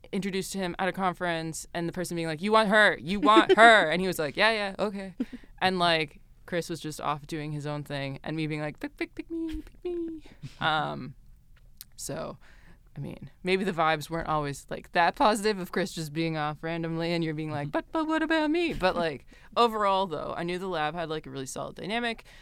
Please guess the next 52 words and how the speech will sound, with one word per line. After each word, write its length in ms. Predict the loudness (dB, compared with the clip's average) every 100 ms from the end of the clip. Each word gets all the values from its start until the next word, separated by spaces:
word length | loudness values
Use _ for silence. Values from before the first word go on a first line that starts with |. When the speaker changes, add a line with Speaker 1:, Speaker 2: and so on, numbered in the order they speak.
| -18 -6
Speaker 1:
I 60 | -2
knew 200 | 0 0
that, 240 | -4 -4
like, 200 | -4 -6
Chris 200 | -6 -6
was 120 | -6
really 140 | -6 -6
positive 440 | -4 -6 -4 -10
towards, 360 | -10 -8 -8 -8
like, 160 | -10
ideas, 680 | -10 -8 -8 -4 -2 -2 -6 -8 -20 -14 -4
and 160 | 0
that 160 | 0 0
was, 160 | -4
like, 160 | -4 -6 -4
really 280 | -2 -2 -4
evident 320 | -6 -4 -6
when 120 | -6
I 60 | -10
came 200 | -10 -12
into 220 | -10 -12
interview 300 | -14 -16 -16 -16
as 80 | -16
well, 100 | -18
'cause 140 | -18 -16
he 80 |
was 100 | -14
just 180 | -14 -14
like, 160 | -14 -2
"What 80 | 0
do 60 | 0
you 100 | 0
wanna 200 | 0 0
do?" 280 | -6 -8 -12 -10
He's 80 | -2
like, 80 | -2
"'Cause 140 | -2
we 80 | -4
could 100 | -2
do 80 | 2
all 140 | 4
these 220 | 4 0 -2
things. 340 | -2 -2 -4 -2
What 80 |
do 80 | 0
you 140 | 0 -4
think?" 360 | -6 -8 -14 -18 -20 -18
And 80 |
I 20 | -16
was 120 | -16
like, 220 | -18 -20 -16
"Oh, 280 | -14 -14